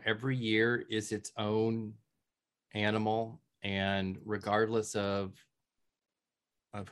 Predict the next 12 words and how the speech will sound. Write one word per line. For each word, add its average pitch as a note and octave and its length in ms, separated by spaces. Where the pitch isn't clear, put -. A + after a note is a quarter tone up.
who A2+ 160
the G#2 120
new G#2+ 220
voters G#2+ 480
are F#2+ 420
or F#2+ 60
whatever G2+ 440
it G2 80
is, F#2 300
people C#3 300
are C#3 100
voting G#2 640